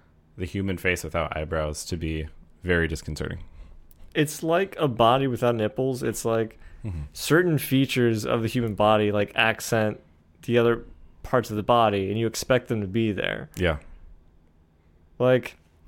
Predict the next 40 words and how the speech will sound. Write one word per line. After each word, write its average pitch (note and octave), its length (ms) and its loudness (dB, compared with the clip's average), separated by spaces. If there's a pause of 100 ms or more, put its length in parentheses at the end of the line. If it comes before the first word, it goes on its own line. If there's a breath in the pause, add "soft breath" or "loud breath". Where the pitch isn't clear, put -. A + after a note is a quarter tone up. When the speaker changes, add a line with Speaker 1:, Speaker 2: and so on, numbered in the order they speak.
(120)
Speaker 2:
if C3 60 0
I E3+ 100 6
see G3+ 120 2
a E3 60 6
bald D3+ 280 4
person, C3 400 2
they B2 100 0
don't C3 100 2
have B2+ 80 -2
hair, C#3+ 200 2
I'm C#3+ 100 0
like, B2 240 0 (260)
"Okay," B2+ 500 0 (600)
but D3+ 100 2
they D3 120 4
still D3+ 240 -2
have B2 160 2
eyebrows. - 600 -2
Speaker 1:
Right, D#3 220 4
yeah. F#2+ 180 2
Speaker 2:
If D#3 140 4
they D#3 120 6
don't, D3 300 4
if D#3 240 0
they D3+ 280 2
Speaker 1:
If C#3+ 200 -4
they're A#2 100 4
bald A2+ 240 4
without G#2+ 260 4
eyebrows, F#2+ 540 4
<laughs> - 0 -
then D3 300 6
what G#2+ 160 6
Speaker 2:
Th-, F#2+ 80 6
Speaker 1:
are F#3 140 8
Speaker 2:
that's - 160 6
the G3 60 4
Speaker 1:
they? A3+ 60 6
Speaker 2:
thing, F3+ 680 4
like, F3 100 -2